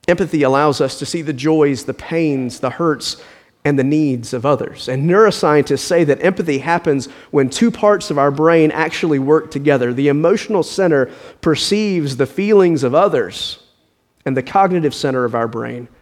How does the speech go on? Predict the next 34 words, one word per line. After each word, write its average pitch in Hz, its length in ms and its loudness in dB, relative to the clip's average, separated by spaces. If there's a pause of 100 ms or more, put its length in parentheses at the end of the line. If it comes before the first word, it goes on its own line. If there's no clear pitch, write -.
(360)
tries 170 520 0
to - 120 -4
understand 123 840 -4 (300)
why 147 440 0
they 131 120 -2
feel 117 300 -10
that - 240 -16
way - 320 -20 (680)
and 127 80 -12
how 131 180 -2
we 143 220 -2
can 143 160 -8
be 117 120 -6
helpful 139 420 -8
to 147 280 -12
them. - 280 -20 (1200)
And 143 100 -2
while 180 180 4
you 175 160 2
might 214 220 0
not 175 260 0
be 165 180 2
a 160 60 4
very 156 260 4
empathetic 160 500 -2
person 151 340 -2
right 131 260 -2
now, 120 520 -10 (600)
I 143 100 0
know 160 120 4
sometimes 156 540 0
I'm 156 200 2
not 135 200 0
empathetic. 123 580 -10